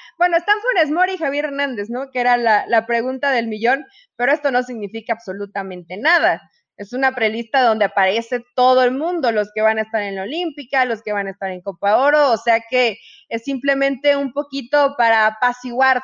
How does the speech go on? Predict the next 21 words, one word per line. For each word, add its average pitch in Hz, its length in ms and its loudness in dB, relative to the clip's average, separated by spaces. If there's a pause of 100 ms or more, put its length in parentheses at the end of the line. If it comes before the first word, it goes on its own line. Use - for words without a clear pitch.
todo 247 160 0
lo 247 220 -2
que 214 80 -4
se 247 120 -4
ha 247 40 4
hablado 240 500 2 (420)
y 226 120 -8
veremos 226 480 0
qué 262 80 -8
termina 269 920 0
<laughs> - 0 -
decidiendo 254 800 -2 (300)
el 247 160 -4
Tata 269 240 0
Martino, 330 460 -4
¿no? 339 120 0
Digo, 277 220 -2
están 269 300 -4
ahí 311 160 0
los 294 180 0
dos. 415 260 2